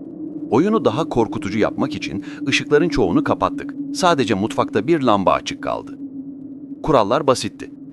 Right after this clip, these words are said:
Dışarı çıkmak, tavan arasına ya da bodruma girmek yasaktı.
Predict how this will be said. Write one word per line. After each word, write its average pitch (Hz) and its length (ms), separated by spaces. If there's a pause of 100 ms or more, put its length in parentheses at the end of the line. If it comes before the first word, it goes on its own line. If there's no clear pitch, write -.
(200)
Dışarı 151 300
çıkmak, - 520 (120)
tavan 113 240
arasına 78 500 (220)
ya 104 160
da 87 180
bodruma 107 360
girmek 110 500
yasaktı. - 580